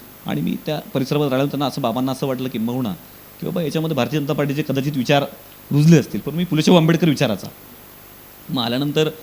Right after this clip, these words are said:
दोन हजार चौदाला इलेक्शन होते, मतदानाला जायचं, बाबा मतदानाला जायचं, बाबा मला म्हणाले की, "अरे अरुण इकडे आहे." मी त्यांच्याकडे गेलो, म्हणे, "तू कोणाला मतदान करणार आहे?" मी म्हटलं, "मी, तुमचे विचार काय आहेत?" म्हणे,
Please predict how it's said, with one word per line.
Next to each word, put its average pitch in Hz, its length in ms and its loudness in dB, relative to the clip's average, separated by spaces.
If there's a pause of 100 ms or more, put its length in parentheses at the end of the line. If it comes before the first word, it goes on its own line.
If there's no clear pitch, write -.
(320)
दोन 127 120 -2
हजार 139 40 -2
चौदाला 147 260 -2
इलेक्शन 131 320 -2
होते, 139 280 -4 (280)
मतदानाला 156 440 2
जायचं, 123 320 2
बाबा 123 240 -6
मतदानाला 139 420 -4
जायचं, 135 300 -6
बाबा 151 160 -4
मला 165 160 -6
म्हणाले 170 280 -4
की, 180 260 -6 (440)
"अरे 202 140 8
अरुण 190 220 10
इकडे 151 260 8
आहे." 131 240 -2
मी 143 120 0
त्यांच्याकडे 147 440 2
गेलो, 135 120 2
म्हणे, 156 140 -2
"तू 180 120 -2
कोणाला 165 320 4
मतदान 120 280 0
करणार 113 260 -4
आहे?" 95 80 -8 (840)
मी 196 60 -6
म्हटलं, 190 260 -2
"मी, 196 320 -4 (120)
तुमचे 165 180 2
विचार 180 260 4
काय 127 120 -2
आहेत?" - 280 -6 (880)
म्हणे, 214 320 -4